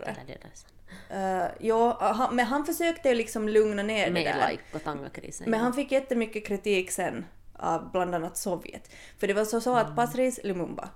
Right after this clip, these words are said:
Speaker 2: nu ännu statsminister, eh, han bad amerikanerna om hjälp med den här Katanga-krisen, men han fick inte. För, för amerikanerna var så att du är kanske kommunist. Det var han inte.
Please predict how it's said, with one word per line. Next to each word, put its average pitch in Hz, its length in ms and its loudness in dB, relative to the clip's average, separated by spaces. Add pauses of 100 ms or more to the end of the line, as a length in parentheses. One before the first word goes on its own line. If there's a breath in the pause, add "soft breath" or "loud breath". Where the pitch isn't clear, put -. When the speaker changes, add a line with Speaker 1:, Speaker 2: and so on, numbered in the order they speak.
(140)
Speaker 2:
nu 214 320 0
ännu 185 400 0 (180)
statsminister, 151 680 -4 (500 soft breath)
eh, 180 160 4
han 226 280 2
bad 233 140 8
amerikanerna 220 640 4
om 165 100 -2
hjälp 135 260 -2
med - 80 -6
den 185 60 -6
här 185 80 -8
Katanga-krisen, 185 840 -6 (100)
men 247 120 -4
han 294 100 0
fick 370 180 0
inte. - 200 -8 (160)
För, - 400 -6
för 208 100 0
amerikanerna 196 500 0
var 143 100 -6
så 185 80 -10
att 175 160 -8
du 226 200 -2
är 202 60 -2
kanske 185 300 -6
kommunist. 185 520 -8 (600 loud breath)
Det 190 80 0
var 160 100 -2
han - 140 -6
inte. - 200 -14